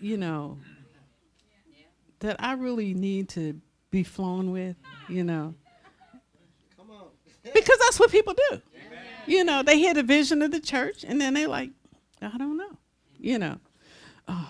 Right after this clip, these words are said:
Speaker 1: I wish I had time, but I don't. Anyway, okay. Anyway, so that's one and four. Now,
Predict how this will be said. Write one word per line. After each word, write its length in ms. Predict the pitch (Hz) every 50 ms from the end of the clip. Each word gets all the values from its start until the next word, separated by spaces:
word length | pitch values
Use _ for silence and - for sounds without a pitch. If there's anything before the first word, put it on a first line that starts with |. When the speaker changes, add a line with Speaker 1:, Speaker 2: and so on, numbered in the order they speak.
| - -
Speaker 1:
I 40 |
wish 240 | 139 139 156 147 -
I 40 | 139
had 200 | 123 131 131 -
time, 300 | - 131 127 120 123 127 - -
but 100 | 127 -
I 80 | 127
don't. 240 | 127 - 120 - - _ _ _ _ - - 294 285
Anyway, 500 | - 359 381 359 302 262 190 123 101 - - _ _ - - -
okay. 420 | 240 254 262 - 254 - 117 - - - - - - - - - - _ -
Anyway, 400 | 277 294 285 240 190 147 120 - - - _
so 440 | - - - - 349 277 180 131 - - _ _ _ _
that's 280 | - 269 285 277 - -
one 220 | 254 262 247 233
and 140 | 214 202 196
four. 400 | - - 240 196 131 - - - _ _ _ _ _ _ - _ _ _ _ _ _ - - - - _ _ _ _ _ _ _ -
Now, 360 | 262 311 330 311 302 285